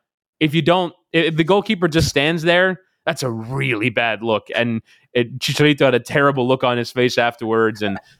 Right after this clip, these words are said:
it's just, uh, to do it when you've already had the comeback effort, when you've already gotten to two two,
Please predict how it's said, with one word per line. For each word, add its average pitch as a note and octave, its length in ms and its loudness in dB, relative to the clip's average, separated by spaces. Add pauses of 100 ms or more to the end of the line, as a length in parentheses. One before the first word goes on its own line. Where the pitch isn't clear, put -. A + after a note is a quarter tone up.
(140)
it's C#3+ 280 0
just, A3+ 160 2
uh, F#3 180 -2 (100)
to G3 140 0
do G3 220 2
it B3 160 2 (380)
when F3 100 4
you've F#3+ 120 4
already G#3 320 4
had F3 260 -2
the D#3 60 -2
comeback C#3+ 460 0
effort, G#2 280 -4
when B2+ 120 -2
you've D3+ 100 2
already G#3 260 2
gotten E3+ 240 0
to D#3 60 -2
two C#3+ 220 0
two, A#2 380 2